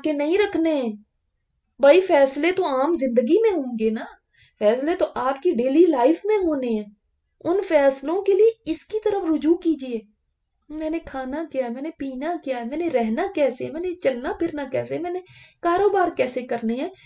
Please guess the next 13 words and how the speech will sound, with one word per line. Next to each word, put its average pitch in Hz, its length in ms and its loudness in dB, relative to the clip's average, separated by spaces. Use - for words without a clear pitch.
मैंने 339 180 0
बोलचाल 302 580 0
कैसी 262 320 -4
करनी 226 340 -4
है, 285 140 -8
कौन 381 220 -2
सी 466 220 -8
चाल 302 220 -2
अल्लाह 269 260 0
को 339 140 -2
पसंद 294 380 -4
नहीं 233 320 -6
है, 277 80 -10